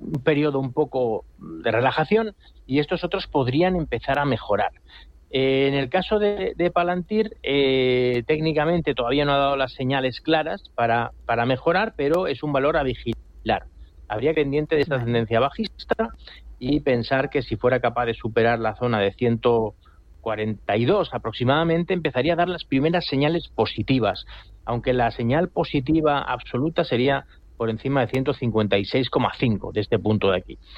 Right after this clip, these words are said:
Speaker 1: Pero sí que es un valor que, eh, podría perfectamente girarse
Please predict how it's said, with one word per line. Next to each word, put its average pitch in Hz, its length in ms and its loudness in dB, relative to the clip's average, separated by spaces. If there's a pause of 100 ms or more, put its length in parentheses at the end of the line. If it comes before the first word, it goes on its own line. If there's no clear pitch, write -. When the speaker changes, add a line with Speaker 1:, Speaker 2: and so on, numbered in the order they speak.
(220)
Speaker 1:
Pero 131 200 0
sí 151 180 -4
que 151 80 0
es 143 100 -4
un 151 120 2
valor 135 420 2
que, 143 300 0 (480)
eh, 110 760 2
podría 139 460 2
perfectamente 143 840 0
girarse 156 640 0